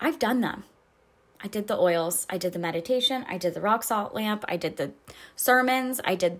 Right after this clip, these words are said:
the walks, I did the writing, I did the painting, I did the praying,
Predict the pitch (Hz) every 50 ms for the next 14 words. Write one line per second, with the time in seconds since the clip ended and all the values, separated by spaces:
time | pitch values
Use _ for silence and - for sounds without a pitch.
0 | - - - 170 151 151 147 - - - - 202 247 262 254 247 254 - - -
1 | - - - - - 185 180 180 190 175 175 180 170 185 233 240 233 233 226 226
2 | 226 233 226 - - 175 170 180 170 175 - - - 208 220 220 208 214 - 214
3 | 208 208 208 208 196 - _ _ - - - - - - - - _ _ _ _
4 | _ _ _ _ _ _ _ _ _ _ _ _ _ - - 185 175 175 - 185
5 | 170 170 - 165 - - - 220 208 208 214 208 202 202 202 208 196